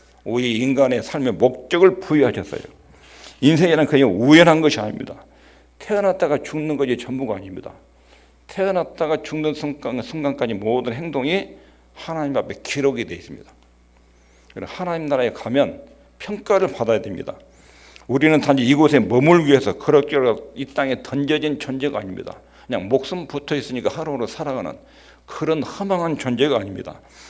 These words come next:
하나님은 인간을 창조할 때 자신의 영광을 나타내시려고 인간을 만드셨습니다. 그리고 인간 한 사람 한 사람의 계획을 가지고 계십니다. 이 세상은 그 목적을 실현하기 위해서 만드신 계획의 일부로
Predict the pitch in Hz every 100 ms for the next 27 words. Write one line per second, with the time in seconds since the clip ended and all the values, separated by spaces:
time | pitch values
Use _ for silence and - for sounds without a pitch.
0 | - - - 185 175 170 147 143 143 135
1 | 123 - 185 160 139 - 92 - - -
2 | - - - 127 131 104 120 143 151 147
3 | 147 101 113 - 147 139 123 123 120 135
4 | 117 117 104 135 127 104 101 101 90 80
5 | - - - _ _ _ _ - 104 98
6 | 120 131 120 165 151 156 135 123 120 110
7 | 95 - 127 139 156 147 123 123 107 90
8 | 92 92 - - - - - - 143 170
9 | 165 180 147 147 123 147 107 135 - -
10 | 156 143 - 220 196 170 143 117 107 92
11 | 82 - - - - 107 113 113 113 -
12 | 123 131 131 117 147 123 98 123 147 139
13 | 117 98 -